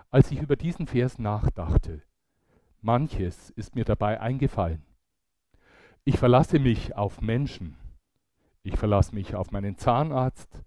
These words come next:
auf meine Mitarbeiterinnen und ich verlasse mich natürlich auf meine Frau.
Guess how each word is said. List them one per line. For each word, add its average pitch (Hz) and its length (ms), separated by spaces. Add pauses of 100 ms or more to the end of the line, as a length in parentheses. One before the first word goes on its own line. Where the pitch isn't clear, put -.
(220)
auf - 140
meine 110 200
Mitarbeiterinnen 127 1040 (680)
und 135 140
ich 131 120
verlasse 127 360
mich 135 120
natürlich 135 560
auf 104 200
meine 107 300
Frau. 127 440